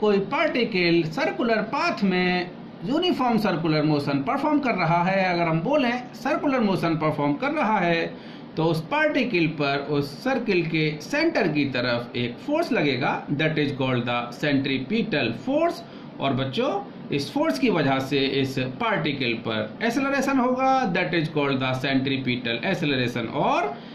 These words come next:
center seeking acceleration। तो बच्चों,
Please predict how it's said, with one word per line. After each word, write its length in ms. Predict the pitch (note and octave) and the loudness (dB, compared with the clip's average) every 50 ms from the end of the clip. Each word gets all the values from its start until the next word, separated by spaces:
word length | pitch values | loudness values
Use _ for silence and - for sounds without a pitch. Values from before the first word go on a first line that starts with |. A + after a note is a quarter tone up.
| - - - | -16 -16 -14
center 540 | - - - C3+ C3 C3 B2 - B2+ A#2+ A#2+ | -8 -4 -2 0 2 2 2 2 0 0 -2
seeking 540 | A#2+ - A#2+ A#2 A#2 - G#3+ C4 D4+ E4+ G4 G4 - - - - - F#3+ | -2 -2 -2 -2 0 0 2 2 2 2 0 -2 -6 -10 -14 -10 -4 0
acceleration। 1000 | A3+ B3 A#3 B3+ A3+ A3 G#3+ G3+ G3+ F#3+ D#3 F#3+ F#3 F#3 F#3 F#3 F#3+ G3+ G3+ - - - | 0 2 2 2 4 4 4 4 2 2 2 0 0 0 0 0 0 -2 -4 -8 -8 -6
तो 60 | E3 | -4
बच्चों, 300 | D3+ C#3+ C3+ - D#3 D3 | -4 -4 -4 -2 -4 -4